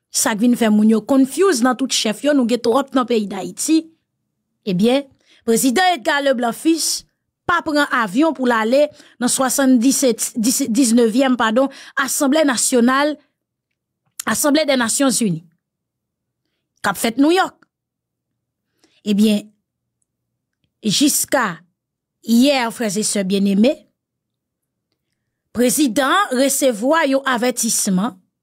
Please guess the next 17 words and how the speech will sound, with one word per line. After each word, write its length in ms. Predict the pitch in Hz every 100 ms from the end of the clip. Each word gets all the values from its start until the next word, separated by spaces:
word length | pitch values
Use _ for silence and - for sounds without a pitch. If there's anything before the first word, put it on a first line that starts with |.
| _ _ _ _ _ _ _ -
nan 160 | 226 -
avètisman 720 | 262 254 262 - 262 285 311
sa, 420 | 302 226 202 233 254 _ _ _ -
ki 120 | 285
di 200 | 190 247
klè, 380 | - 208 190 208 - _ _ _ _ _ _ _ _ _ _ _ _ _
sèvis 480 | - - 302 285 370
sekirite 720 | - 302 285 311 269 269 320 330
ameriken, 800 | - 240 262 226 220 - 208 233 - _ _ _ _ _ -
enfòme 600 | 311 - 311 240 208 196
li, 180 | 190 220 - _ _ _
les 260 | 247 269 247
États-Unis 920 | 269 269 381 359 262 240 285 302 359 370
pa 220 | 311 247
prè 240 | - 302 320
pou 300 | - 277 - - 381
asire 640 | - - - 311 262 339